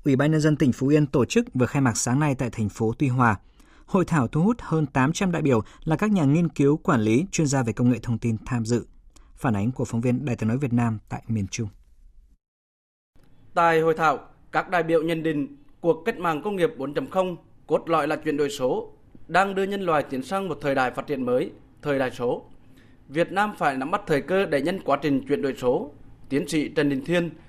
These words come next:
Speaker 2: nguyên Viện trưởng Viện Kinh tế, thành viên tổ tư vấn của Thủ tướng Chính phủ, đề xuất một số giải pháp phát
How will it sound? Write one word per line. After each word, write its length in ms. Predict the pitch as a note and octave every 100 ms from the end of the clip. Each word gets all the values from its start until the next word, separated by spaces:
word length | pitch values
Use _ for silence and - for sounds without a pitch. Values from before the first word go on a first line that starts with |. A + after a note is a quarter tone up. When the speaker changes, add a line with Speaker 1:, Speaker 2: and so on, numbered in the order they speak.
| - -
Speaker 2:
nguyên 240 | F#3 G#3+
Viện 260 | D#3 D3 C3
trưởng 220 | D3+ B2
Viện 180 | C#3+ C3
Kinh 140 | F#3+ F3
tế, 240 | C#3+ G3+ -
thành 180 | D3 B2
viên 180 | F#3 F3
tổ 160 | C3
tư 120 | B2+
vấn 260 | C#3+ B2 E3 -
của 260 | C#3 A#2 -
Thủ 120 | B2+
tướng 160 | A#2+ B2+
Chính 140 | C3+
phủ, 300 | D3+ B2+ - -
đề 160 | C3+
xuất 280 | A#2 E3+ -
một 120 | C3 -
số 120 | B2
giải 100 | B2
pháp 360 | B2 C3 -
phát 140 | -